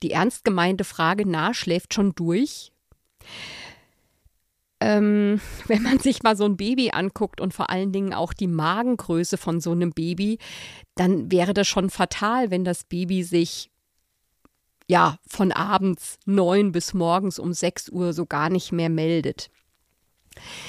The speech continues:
Das nächste Problem ist natürlich, dass wir uns als junge Eltern sofort unter Druck gesetzt fühlen und das Gefühl auch sofort bei den, vor allen Dingen bei den Müttern hervorkommt,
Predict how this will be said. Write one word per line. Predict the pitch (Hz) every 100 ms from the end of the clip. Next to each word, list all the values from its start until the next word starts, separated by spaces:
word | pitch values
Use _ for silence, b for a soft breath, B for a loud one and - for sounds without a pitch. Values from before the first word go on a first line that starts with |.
| B B B
Das | 208 -
nächste | 202 220 - 269
Problem | - 226 220 233 220
ist | -
natürlich, | 214 202 214 208 214 -
dass | 202 180 175
wir | 165 226 226 - -
uns | 196 196 - -
als | 196 185 170 -
junge | 185 196 196 -
Eltern | 160 202 220 202
sofort | 180 - 185 208 -
unter | 190 190
Druck | 175 185 -
gesetzt | 214 202 202 -
fühlen | - 202 208 208 214
und | 175
das | 180 -
Gefühl | 185 - 240 285
auch | - 175
sofort | - 196 262 - 202 208
bei | - 180
den, | 180 175 185
vor | - -
allen | 254
Dingen | 262 233
bei | 208
den | 196 190
Müttern | 208 214 196
hervorkommt, | 185 170 175 170 - 196 214